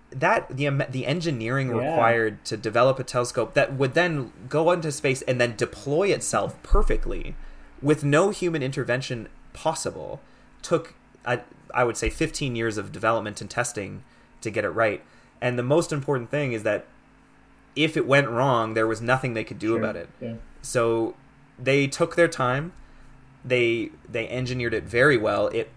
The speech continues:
Speaker 1: unfurled perfectly, and it's, now it's operating, and it's, and it's taking science, taking data, and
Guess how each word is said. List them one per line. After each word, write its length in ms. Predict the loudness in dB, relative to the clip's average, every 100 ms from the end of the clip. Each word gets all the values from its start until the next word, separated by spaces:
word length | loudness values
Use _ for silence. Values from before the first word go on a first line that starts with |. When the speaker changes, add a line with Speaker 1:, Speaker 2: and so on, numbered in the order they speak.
| -2
Speaker 1:
unfurled 680 | -2 -2 -2 2 4 2 -4 -12 -20 -20 -20 -20 -18
perfectly, 720 | -8 -2 -2 -2 -6 -12 -12 -16 -20 -20 -20 0
and 260 | 2 4 2
it's, 280 | 0 -4
now 260 | 2 4 4
it's 140 | 2
operating, 500 | 2 2 2 0 -2
and 80 | -4
it's, 160 | -6 -10 -8
and 140 | -6 -6
it's 100 | -6
taking 300 | -8 -6 -8
science, 460 | -6 -4 -4 -6 -8
taking 280 | -8 -6
data, 400 | -4 -2 -2 -4 -6
and 380 | -6 -6 -10